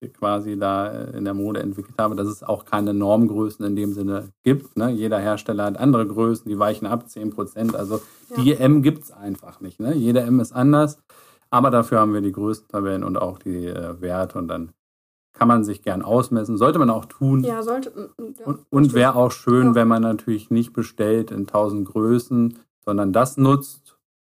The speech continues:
Speaker 1: und auch nicht in tausend Farben, sondern sich vorher einen Kopf macht, weil das ist ja gerade der Sinn der Sache, diese Nachhaltigkeit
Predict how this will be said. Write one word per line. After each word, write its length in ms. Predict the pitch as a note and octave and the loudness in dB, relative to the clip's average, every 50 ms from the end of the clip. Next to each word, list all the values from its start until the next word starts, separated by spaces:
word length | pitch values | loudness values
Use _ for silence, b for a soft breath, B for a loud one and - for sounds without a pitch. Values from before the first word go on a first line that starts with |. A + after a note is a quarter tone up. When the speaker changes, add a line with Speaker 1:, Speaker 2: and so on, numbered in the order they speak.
| _ _ _ _ _ | _ _ _ _ _
Speaker 1:
und 200 | - A2 G#2+ G#2+ | -6 -4 -4 -2
auch 200 | - G#2 G2+ G2+ A#2+ | 0 0 0 0 -2
nicht 180 | A2 G#2 G2 - | -4 -4 -4 -4
in 80 | G#2+ | -4
tausend 360 | G2 - A2 A2 G#2+ A2+ A#2 A#2 | 0 2 2 2 4 2 2 2
Farben, 360 | - D3+ D#3+ D#3+ D#3 D3+ D3+ B2 | 2 4 4 4 4 4 2 2
sondern 280 | A#2+ A2 A2 A2 G#2+ | 2 0 0 0 -2
sich 100 | G#2+ G#2+ - | -4 -6 -2
vorher 200 | - C#3 C#3 C3 | 2 4 4 4
einen 100 | B2+ A#2 | 4 2
Kopf 240 | - A#2 A#2 - | 2 0 -2 0
macht, 220 | - A#2 A2+ - - | -2 -2 -2 0 0
weil 100 | A2 G2+ | 0 0
das 160 | A2 A2 A2+ | 0 0 -2
ist 120 | C#3+ C3 - | -2 -4 -4
ja 120 | C3 A#2 | -4 -4
gerade 320 | G2+ G#2 G#2+ A#2 A#2 A#2 A2 | -2 0 2 2 2 2 0
der 280 | G#2+ A2+ G#2+ G#2 G2+ | 0 0 0 0 0
Sinn 220 | G2+ A2 A#2 C3 C3 | 0 2 2 4 4
der 160 | B2 A#2 G#2+ | 4 4 2
Sache, 320 | G#2+ G#2+ A2 - B2 A2+ | 2 0 0 -2 -4 -6
diese 180 | G#2+ G#2+ G2+ G2+ | -6 -6 -4 -4
Nachhaltigkeit 800 | G2 G2 G#2 G#2 - - G#2+ G2+ G#2 A#2 - _ G#2+ G2+ G2 | -2 -2 -2 -2 -2 -2 -2 -2 -2 -6 -8 _ -4 -4 -4